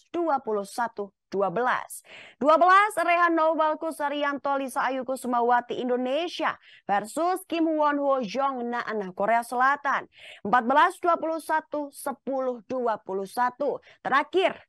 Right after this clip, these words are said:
Amri Syahnawi Winnie Octaviana Kendall, Indonesia versus Chan Peng Son Syah Yeshi, Malaysia.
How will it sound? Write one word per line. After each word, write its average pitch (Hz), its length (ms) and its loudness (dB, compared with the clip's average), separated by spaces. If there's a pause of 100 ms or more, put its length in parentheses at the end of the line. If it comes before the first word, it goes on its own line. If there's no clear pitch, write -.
Amri 311 540 2
Syahnawi 294 880 -2
Winnie 285 400 -2
Octaviana 247 720 -2
Kendall, 262 480 -4 (240)
Indonesia 254 580 -4 (380)
versus 302 640 -2
Chan 302 320 -4
Peng 277 160 -4
Son 247 320 -4
Syah 247 480 -4
Yeshi, 254 560 -6 (240)
Malaysia. 196 560 -4